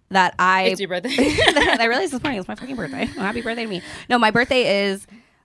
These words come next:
Speaker 1: uh, well, I, I booked a flight to Pa-, a, a round trip flight to Paris for February this morning for my friend Dan's birthday. And then I sent him the confirmation,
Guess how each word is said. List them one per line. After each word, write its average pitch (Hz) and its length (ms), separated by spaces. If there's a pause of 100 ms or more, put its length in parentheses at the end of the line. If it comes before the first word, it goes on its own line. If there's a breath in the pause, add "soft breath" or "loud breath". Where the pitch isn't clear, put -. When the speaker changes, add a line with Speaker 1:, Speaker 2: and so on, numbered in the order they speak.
(120)
Speaker 1:
uh, 175 500 (240)
well, 214 140
I, 214 200
I 233 100
booked 254 260
a 277 80
flight 202 480
to 180 160
Pa-, - 300
a, 185 320
a 180 40
round 185 320
trip 151 220
flight 170 220
to 190 100
Paris 165 520 (280 loud breath)
for - 180
February 160 600
this - 180
morning 127 380
for 208 140
my 196 140
friend 190 280
Dan's 240 340
birthday. - 460 (680 loud breath)
And 240 180
then 233 140
I 214 240
sent 240 380
him 269 320
the 185 220 (440)
confirmation, 214 880